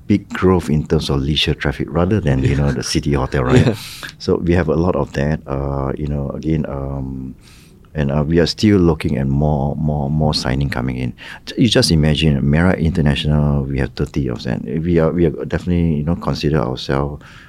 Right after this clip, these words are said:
Speaker 1: humbly as one of the, uh, big operator here.
Speaker 2: Mm-hmm.
Speaker 1: But there are also other hotel company,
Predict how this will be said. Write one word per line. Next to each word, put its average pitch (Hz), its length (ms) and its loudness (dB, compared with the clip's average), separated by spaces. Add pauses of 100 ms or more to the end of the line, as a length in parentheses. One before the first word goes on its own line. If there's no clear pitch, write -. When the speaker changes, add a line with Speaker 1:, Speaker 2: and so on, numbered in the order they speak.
(160)
Speaker 1:
humbly 85 500 4
as 69 160 -2
one 73 160 0
of 65 100 -4
the, 69 240 -2
uh, 78 200 0
big 65 300 -2
operator 71 400 -2
here. 73 240 -4 (220)
Speaker 2:
Mm-hmm. 107 220 -2
Speaker 1:
But - 100 0
there 85 80 2
are 87 60 4
also - 200 0
other 82 440 2
hotel 73 260 -2
company, 62 540 -4